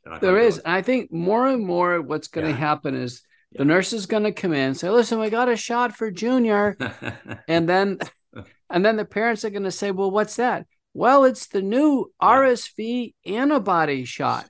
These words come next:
Speaker 1: Sounds good.
Speaker 2: And, and then, well, no, the parents are gonna say, "You know, is that really needed for my child? Is there something about my child?"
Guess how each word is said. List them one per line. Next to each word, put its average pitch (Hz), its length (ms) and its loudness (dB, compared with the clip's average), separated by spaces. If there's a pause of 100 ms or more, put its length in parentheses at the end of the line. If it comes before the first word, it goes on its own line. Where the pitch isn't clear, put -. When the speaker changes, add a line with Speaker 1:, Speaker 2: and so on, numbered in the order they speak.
(100)
Speaker 1:
Sounds 107 320 0
good. 147 420 2 (460)
Speaker 2:
And, 170 220 0
and 175 140 0
then, 208 180 0
well, 220 180 4
no, 214 160 4
the 247 80 0
parents 226 320 -4
are 240 60 -10
gonna 220 160 -4
say, 214 180 -4
"You 208 120 -2
know, 226 120 -2
is 185 140 -6
that 247 160 0
really 269 260 0
needed 196 460 2
for 160 180 -4
my 135 440 0
child? 156 500 -2
Is 135 180 -8
there 143 120 -6
something 208 380 -4
about 147 360 -2
my 139 280 -2
child?" 156 460 -6